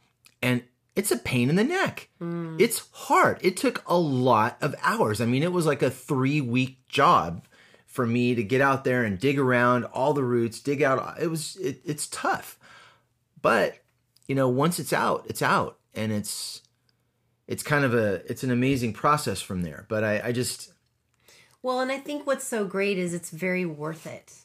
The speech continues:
Speaker 1: Yes.
Speaker 2: It's very worth it because it's,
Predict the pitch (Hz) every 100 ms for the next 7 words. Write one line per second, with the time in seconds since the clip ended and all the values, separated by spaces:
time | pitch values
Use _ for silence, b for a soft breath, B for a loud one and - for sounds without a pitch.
0 | - - 120 131 90 - 185 180 190 214
1 | 214 185 190 190 185 160 170 165 175 185
2 | 165 156 - b b b b b - 185
3 | 185 -